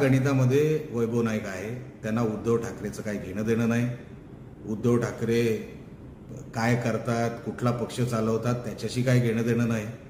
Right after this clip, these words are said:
वैभव नाईक हा शिवसेनेत का आहे? कारण का आम्ही काँग्रेसमध्ये गेलो, नाहीतर ह्याचा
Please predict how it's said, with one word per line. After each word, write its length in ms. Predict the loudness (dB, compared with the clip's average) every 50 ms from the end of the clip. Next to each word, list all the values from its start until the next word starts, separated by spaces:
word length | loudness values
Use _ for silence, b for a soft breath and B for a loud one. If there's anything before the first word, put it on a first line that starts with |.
| -14 -14 -14 -14 -16 -16 -16 -16 -14 -10
वैभव 440 | -4 0 2 4 6 6 8 8 6
नाईक 300 | 6 6 4 2 2 0 -4 -8 -14 -16 -18 -18 -20 -20 -20 -20 -18 -8
हा 160 | -4 -2 0 0
शिवसेनेत 440 | 2 2 2 4 4 4 4 2 2 2
का 80 | 2 4
आहे? 400 | 4 6 6 6 4 4 2 0 -6 -12 -14 -16 -18 -18 -18 -18 -14 -4
कारण 160 | 2 2 4 4
का 80 | 4
आम्ही 200 | 4 4 4 4
काँग्रेसमध्ये 560 | 4 4 6 6 4 4 4 4 4 4 2
गेलो, 200 | 0 -2 -4 -6 -8 -12 -14 -16 -18 -20 -20 -20 -20 -20 -20 -12 -6
नाहीतर 260 | -4 -2 -2 0 2
ह्याचा 260 | 0 0 0 2 2